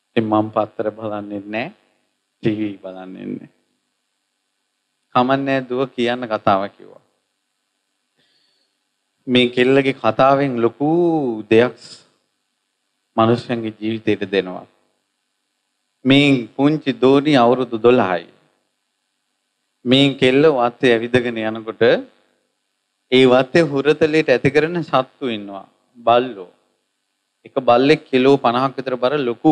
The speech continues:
බල්ලෙක්. ඒ බල්ලෝ දෙනෙක් විතර දැන් පිටිපස්සෙන් එනවා. මේ කෙල්ල ඔහොම යද්දි වත්තේ පොඩි පල්ලමකදී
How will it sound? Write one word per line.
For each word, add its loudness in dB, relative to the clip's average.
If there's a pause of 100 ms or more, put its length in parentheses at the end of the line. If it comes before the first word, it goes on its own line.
බල්ලෙක්. -2 (760)
ඒ 2
බල්ලෝ 2
දෙනෙක් -4
විතර -6
දැන් -8
පිටිපස්සෙන් -4
එනවා. -6 (1700)
මේ 4
කෙල්ල 2 (2250)
ඔහොම 6
යද්දි 2
වත්තේ 0
පොඩි -14
පල්ලමකදී 0